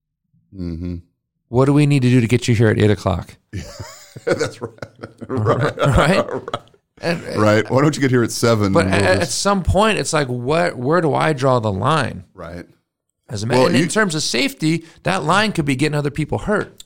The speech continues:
Speaker 1: No doubt. And you, you said something there that I wanna just capture. I mean, our fifteen-minute podcast, we're right at rolling up to about an hour, obviously.
Speaker 2: <laughs>
Speaker 1: But, you know, the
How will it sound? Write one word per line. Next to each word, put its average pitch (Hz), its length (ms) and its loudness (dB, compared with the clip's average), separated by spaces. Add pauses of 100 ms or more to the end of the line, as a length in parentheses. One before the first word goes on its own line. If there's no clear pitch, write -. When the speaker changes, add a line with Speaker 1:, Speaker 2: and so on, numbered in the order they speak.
(120)
Speaker 1:
No 95 180 -6
doubt. 87 340 -4
And 117 120 0
you, 160 160 -2
you 151 160 -2
said 131 280 -2
something 107 380 -2
there 98 440 -2 (380)
that 92 120 -6
I 95 80 -2
wanna 95 240 -4
just 92 240 -6
capture. 95 380 -2
I 98 60 0
mean, 101 280 0 (600)
our 110 120 4
fifteen-minute 117 560 2
podcast, 104 500 2
we're 101 140 4
right 107 200 4
at 78 60 0
rolling 104 260 2
up 98 80 -4
to 110 60 -4
about 98 180 0
an 95 80 -2
hour, 95 340 0 (180)
obviously. 98 460 -4 (180)
Speaker 2:
<laughs> - 140 -16
Speaker 1:
But, 123 480 2 (680)
you 123 120 -2
know, 117 140 4
the 117 160 2